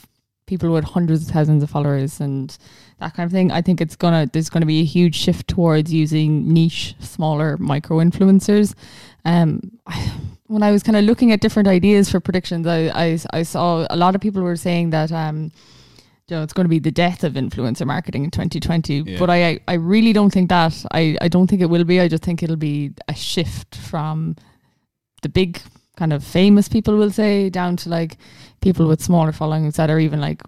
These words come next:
Speaker 1: one, two, three, four, five, six thousand.
Speaker 2: Yep,
Speaker 1: You know?
Speaker 2: hundred percent.
Speaker 1: Yeah.
Speaker 2: I th-, I think that's, that's already happening, as you say. It's just gonna
Speaker 1: Definitely.
Speaker 2: happen in a bigger way.
Speaker 1: Yeah,
Speaker 2: Yeah.
Speaker 1: yeah, yeah. There'll be a bigger shift, I think, anyway.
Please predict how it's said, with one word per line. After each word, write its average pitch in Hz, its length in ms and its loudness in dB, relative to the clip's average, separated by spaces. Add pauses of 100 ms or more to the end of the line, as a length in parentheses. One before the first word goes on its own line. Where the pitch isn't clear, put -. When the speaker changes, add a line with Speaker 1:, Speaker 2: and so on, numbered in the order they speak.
(120)
Speaker 1:
one, 156 260 -2
two, 165 180 -4
three, - 180 -4
four, - 200 -6
five, 175 280 -6
six - 300 -12
thousand. 160 500 -6 (380)
Speaker 2:
Yep, 175 200 -8 (120)
Speaker 1:
You 165 100 -2
know? 156 80 4
Speaker 2:
hundred 175 60 4
percent. 120 340 -6
Speaker 1:
Yeah. 156 160 -6
Speaker 2:
I - 40 -2
th-, 175 160 -8
I - 40 -10
think - 320 -10
that's, - 240 -8 (160)
that's - 260 -6
already 107 320 2
happening, 101 300 0
as 98 80 -8
you 95 60 -8
say. 98 120 -4
It's 87 100 -4
just - 160 -12
gonna 95 140 -2
Speaker 1:
Definitely. 98 180 -4
Speaker 2:
happen 98 160 -6
in 95 80 -2
a 90 40 -6
bigger 90 240 -4
way. 107 280 -2
Speaker 1:
Yeah, 165 240 2
Speaker 2:
Yeah. - 60 0
Speaker 1:
yeah, - 220 -2
yeah. - 180 -6
There'll 156 180 -4
be 160 120 -2
a 160 60 -4
bigger 156 240 -6
shift, - 340 -10
I 165 100 -6
think, 165 220 -8
anyway. 160 360 -10